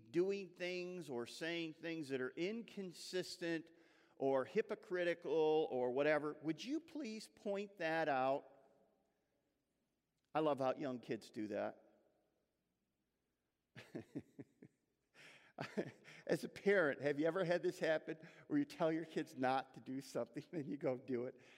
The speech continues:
and they'll say, "Mommy, Daddy, I thought that we weren't supposed to do that." And what do you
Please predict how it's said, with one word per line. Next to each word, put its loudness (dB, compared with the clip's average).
and 0
they'll 4
say, -4
"Mommy, 0
Daddy, 4
I 2
thought 0
that 0
we -2
weren't 0
supposed -2
to 2
do -2
that." 2
And 4
what 6
do 6
you 4